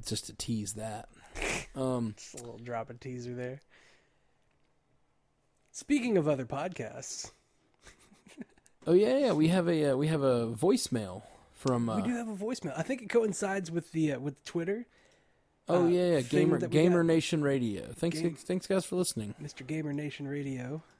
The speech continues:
Speaker 2: said, uh, "Thumbs up, guys." That was the first one, and then, uh, they left us a voicemail and talked about how he was so excited for Daredevil. Like, he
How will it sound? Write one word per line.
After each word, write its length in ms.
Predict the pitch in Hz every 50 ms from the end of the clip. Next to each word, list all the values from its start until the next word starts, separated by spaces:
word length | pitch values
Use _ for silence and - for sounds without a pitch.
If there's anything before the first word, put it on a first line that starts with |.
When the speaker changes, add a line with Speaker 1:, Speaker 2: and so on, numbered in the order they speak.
| _ _ - -
Speaker 2:
said, 520 | 147 - - - 147 131 127 123 123 135
uh, 120 | 127 123 123
"Thumbs 260 | - 190 208 226 208 240
up, 120 | 226 214
guys." 540 | 208 220 208 196 208 247 240 - - - - _ _ _ _ - - - - _ _ _
That 80 | - 170
was 80 | 156
the 60 | 143 135
first 260 | - 160 156 143 -
one, 220 | - 143 131 139 147 - - -
and 220 | 147 143 147 143
then, 200 | 139 135 127 127
uh, 220 | 131 123 117 110 - - _ - - - - - - - -
they 80 | - 151
left 240 | 139 135 120 - 117
us 100 | - -
a 20 |
voicemail 840 | 123 120 160 190 202 - - - 190 180 180 175 165 165 160 160 160 - - - _ _ _ _ -
and 480 | - 139 135 131 123 120 120 123 127 127
talked 220 | - 170 156 -
about 240 | - 139 143 131 -
how 320 | - 147 147 139 135 131 131
he 120 | 127 131
was 160 | 131 127 120
so 640 | - - - 160 147 139 135 131 131 127 127 127 - -
excited 560 | - 127 - - - 151 143 143 143 135 131
for 480 | 120 - - 156 135 131 127 123 117 117 117 -
Daredevil. 480 | - 160 170 175 170 170 170 165 151 147
Like, 180 | 143 147 127 -
he 160 | 131 127 131